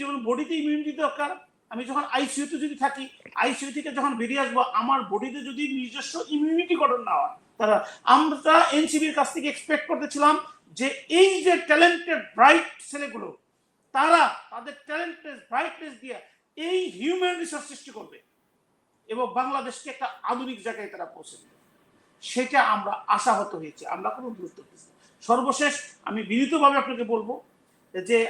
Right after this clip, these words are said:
আফসারি সাহেব যে কথাগুলো বলেছেন যে চুয়াল্লিশ বার এনসিপি, এটা কিন্তু এনসিপি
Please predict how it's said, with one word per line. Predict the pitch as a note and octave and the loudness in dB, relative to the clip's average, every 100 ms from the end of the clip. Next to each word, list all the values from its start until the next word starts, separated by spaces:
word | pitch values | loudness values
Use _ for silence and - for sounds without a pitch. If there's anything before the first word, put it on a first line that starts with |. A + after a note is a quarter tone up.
| - | -2
আফসারি | G3 - B3+ | -6 -4 -6
সাহেব | C4+ B3+ | -4 -8
যে | B3 B3 | -6 -6
কথাগুলো | A3+ A3+ A#3+ G#3 | -4 -2 -4 -2
বলেছেন | A#3 A3 A#3 A3 | -2 -2 -4 -4
যে | A3 - | -4 0
চুয়াল্লিশ | G#3+ A#3 A#3 A3 | 0 0 -2 -2
বার | G3 | -2
এনসিপি, | G3 - - G3+ G3 - | -2 -6 -12 -12 -10 -6
এটা | B3 | -4
কিন্তু | D#4 D4+ | -2 -2
এনসিপি | C#4 C#4+ | -2 -4